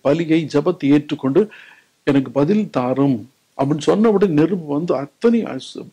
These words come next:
பாறை, மண்ணு, எல்லாத்தையும், தண்ணி அத்தனையும் பஸ்பமாக்கிறது, ஒண்ணுமே இல்லைங்க, எல்லாத்தையும் எடுத்துட்டு போயிட்டு.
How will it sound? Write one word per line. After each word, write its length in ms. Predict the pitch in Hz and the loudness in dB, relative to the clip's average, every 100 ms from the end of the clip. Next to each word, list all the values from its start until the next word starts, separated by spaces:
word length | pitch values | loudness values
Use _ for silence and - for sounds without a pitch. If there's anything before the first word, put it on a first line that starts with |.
| _ _ _ | _ _ _
பாறை, 640 | 127 143 202 202 196 196 214 _ _ _ - | 0 2 2 4 2 2 -4 _ _ _ -8
மண்ணு, 680 | 127 139 160 196 185 175 - _ _ - | -2 0 2 0 -2 -6 -16 _ _ -2
எல்லாத்தையும், 680 | 147 202 226 214 - 185 | 0 2 2 2 0 -6
தண்ணி 300 | - 160 170 | -4 -2 0
அத்தனையும் 840 | 143 143 _ 208 226 226 147 113 - _ _ _ - | 0 -4 _ 2 4 2 0 -6 -18 _ _ _ -2
பஸ்பமாக்கிறது, 680 | 185 202 - 208 165 147 135 | -2 0 -2 0 0 2 2
ஒண்ணுமே 480 | 156 226 254 269 254 | 6 6 8 6 4
இல்லைங்க, 320 | 220 185 - - _ - | 0 -6 -8 -16 _ -6
எல்லாத்தையும் 320 | - 208 220 | -2 0 2
எடுத்துட்டு 360 | 214 165 - - | 2 0 -4 -8
போயிட்டு. 300 | - - | -20 -16